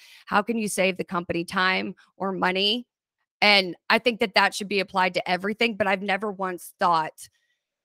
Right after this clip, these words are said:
"How can I make my boss look good?" Or never once thought of any of my bosses that that's what they want out of me. "I want you to make me look good." It's like, that'll happen naturally if I'm doing my job.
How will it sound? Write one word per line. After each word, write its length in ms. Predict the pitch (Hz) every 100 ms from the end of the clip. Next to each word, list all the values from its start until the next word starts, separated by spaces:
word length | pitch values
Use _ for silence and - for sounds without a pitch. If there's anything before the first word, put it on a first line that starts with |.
| _
"How 300 | - 196 226
can 180 | 233 233
I 80 | 220
make 240 | 208 196
my 140 | 196 175
boss 360 | 170 165 180
look 260 | 190 190 185
good?" 200 | 196 180
Or 180 | 165 202
never 260 | 185 185
once 280 | 185 185 -
thought 240 | - 180 - _ _ _ - -
of 140 | 196
any 160 | 226 330
of 100 | 196
my 140 | 180 175
bosses 480 | 175 160 - 185 175
that 140 | 180
that's 240 | 202 202
what 140 | 208 190
they 100 | 170
want 320 | 170 175 208 -
out 160 | 160
of 80 | 147
me. 200 | 127 110 208
"I 140 | 247
want 280 | 190 214 214
you 100 | 202
to 60 | 180
make 220 | 175 -
me 120 | 175
look 240 | 160 156 -
good." 280 | 156 - -
It's 160 | 196
like, 320 | 214 208 _ - - - _ _ -
that'll 320 | 185 247 -
happen 400 | 233 214 208 196
naturally 720 | 160 156 - 262 294 320 349 - -
if 160 | 220
I'm 160 | 233 214
doing 280 | 196 220 202
my 140 | 170
job. 300 | 165 160 160